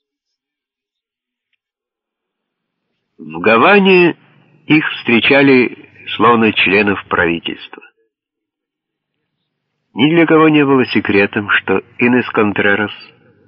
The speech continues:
самый близкий человек и друг семьи Кастро. Встречать ее в аэропорту приехала сама Вильма Кастро, супруга Рауля Кастро.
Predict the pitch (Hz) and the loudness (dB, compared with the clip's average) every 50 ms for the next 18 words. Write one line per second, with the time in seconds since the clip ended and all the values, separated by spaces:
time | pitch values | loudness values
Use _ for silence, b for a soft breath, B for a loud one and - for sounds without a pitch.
0 | _ _ - - 104 107 120 123 120 139 147 135 - - 131 113 - - 104 95 | _ _ -6 -4 -2 -2 -2 -2 0 -2 -2 -2 -2 -4 -4 -4 -2 0 0 0
1 | 95 101 113 110 - 107 90 85 90 101 110 101 - - 92 90 90 87 101 110 | 0 0 -2 -2 -4 -4 -4 -2 -2 -2 -2 -2 -4 -6 -6 -6 -4 -4 -4 -4
2 | - - 117 120 107 - - - - - - - - _ _ _ _ _ _ _ | -4 -4 -4 -4 -4 -6 -10 -14 -14 -14 -14 -14 -16 _ _ _ _ _ _ _
3 | _ _ _ _ _ _ _ _ _ _ _ _ _ _ _ _ _ - - - | _ _ _ _ _ _ _ _ _ _ _ _ _ _ _ _ _ -20 -20 -16
4 | - - 85 82 78 - - 139 165 185 175 - - - - - - - - 87 | -10 -8 -8 -6 -6 -4 -2 0 0 0 -2 -4 -8 -20 -20 -20 -14 -10 -8 -6
5 | 90 95 127 156 160 131 117 110 107 101 98 90 - 98 98 98 - 151 165 160 | -2 2 2 2 4 4 2 2 2 2 0 0 -2 -2 -4 -2 -2 -4 -4 -2
6 | - 113 113 139 - - 143 135 120 - 110 101 101 113 123 104 85 87 107 135 | 0 0 0 0 0 0 0 0 0 -2 -4 -2 0 0 0 -2 0 0 2 2
7 | 135 135 135 139 139 131 - 156 160 139 - - - - 87 87 - - 92 85 | 2 2 0 -2 -2 -2 -2 -2 -2 -2 -2 -6 -8 -6 -6 -6 -6 -6 -6 -6
8 | - - 113 127 117 110 104 101 107 107 117 135 139 107 87 - - 71 67 - | -4 -2 0 0 2 2 2 2 2 2 2 2 2 0 0 -2 -4 -6 -6 -6
9 | - - - - - | -8 -14 -18 -18 -20